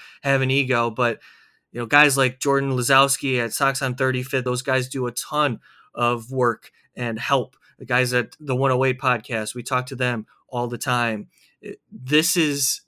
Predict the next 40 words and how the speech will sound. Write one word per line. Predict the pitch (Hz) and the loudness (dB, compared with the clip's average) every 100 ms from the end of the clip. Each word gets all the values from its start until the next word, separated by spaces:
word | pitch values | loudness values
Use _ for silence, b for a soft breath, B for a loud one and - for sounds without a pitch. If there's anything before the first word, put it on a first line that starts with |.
| _ _ _ | _ _ _
a | - 127 | -2 -2
very | 120 143 143 151 147 | 0 2 2 2 0
educated | 139 135 139 - 135 131 117 | 0 0 -4 0 0 0 0
White | 120 117 | -2 -2
Sox | - 120 113 | -2 -2 -4
bunch, | - 117 101 - | -8 -8 -8 -10
and | - 120 | -8 -6
we | 120 | -6
talk | - 131 131 | -2 -2 -2
to | 131 | -6
you, | 117 120 | -6 -6
the | 117 113 | -4 -4
listener, | 120 120 147 135 131 131 b b b - | -2 -2 -2 -2 -2 -6 b b b -8
uh, | 117 110 110 107 | -2 -2 -2 -4
and | 123 | -4
we | 123 | -4
respect | 113 123 - 139 131 131 | -4 -4 -2 -2 -2 -2
your | 131 | 0
knowledge | 123 120 123 117 | 2 2 2 -2
of | 113 | -4
the | |
system, | 107 135 127 135 127 | -2 -2 0 0 -2
and | 120 | -2
we | 120 | -4
try | 110 139 135 135 131 B B _ | -2 4 6 6 2 B B _
to | - | -4
help | 131 135 131 | 2 2 2
you | 127 | -2
mi-, | 127 127 | -2 -4
you | 131 - | -10 -6
know, | 123 | -6
become | 113 143 - 135 | -6 -6 -4 -2
smarter, | 131 - 139 131 123 117 b b b | -2 0 2 2 2 0 b b b
uh, | 120 | -4
White | 117 139 135 | 2 2 4
Sox | 131 123 | 2 2
fans, | - 127 120 117 b b | 0 0 0 -4 b b
and | - 131 | 0 2
we | 139 185 | 4 4
learn | 170 143 123 110 | 4 2 2 -2